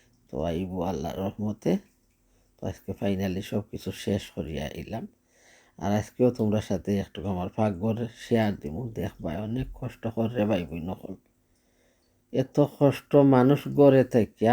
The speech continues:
আরও অনেকবার কাজ করাইছি, তিনবার চারবার কাজ করাইছি, কিন্তু এমনভাবে যেমন আর কাজ হয় নাই। এই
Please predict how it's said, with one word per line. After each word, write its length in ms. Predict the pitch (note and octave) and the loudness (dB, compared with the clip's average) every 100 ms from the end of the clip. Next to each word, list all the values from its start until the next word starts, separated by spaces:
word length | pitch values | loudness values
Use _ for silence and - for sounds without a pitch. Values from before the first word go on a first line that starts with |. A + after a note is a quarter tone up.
| B2 | 6
আরও 140 | E3+ F3+ | 6 8
অনেকবার 420 | F3+ F#3 F#3 F#3+ F3 - | 8 6 6 6 6 6
কাজ 160 | A#2+ A#2 A2 | 6 6 0
করাইছি, 400 | D2+ C2+ - - - | 0 -2 -8 -10 -4
তিনবার 340 | B2+ A#2+ B2+ C3 | -2 0 0 0
চারবার 400 | D3 C3+ C3 C#3+ - | 0 2 6 6 6
কাজ 140 | A2 G2+ G2+ | 2 2 -4
করাইছি, 480 | C#2 - - - - _ _ _ _ - - _ _ _ _ _ - | -8 -8 -12 -10 -10 _ _ _ _ -20 -20 _ _ _ _ _ -8
কিন্তু 220 | C#3+ - D#3 F3 | -6 0 4 8
এমনভাবে 480 | F#3+ G3+ F#3+ E3 D3 | 8 10 10 10 8
যেমন 200 | C#3 B2+ B2 | 8 6 6
আর 80 | A2+ A#2+ | 4 6
কাজ 140 | A2+ A#2 | 8 8
হয় 160 | A2 G2 F2+ | 4 2 0
নাই। 140 | C3 D3 _ _ _ _ | -2 -6 _ _ _ _
এই 160 | - B2+ | -6 -6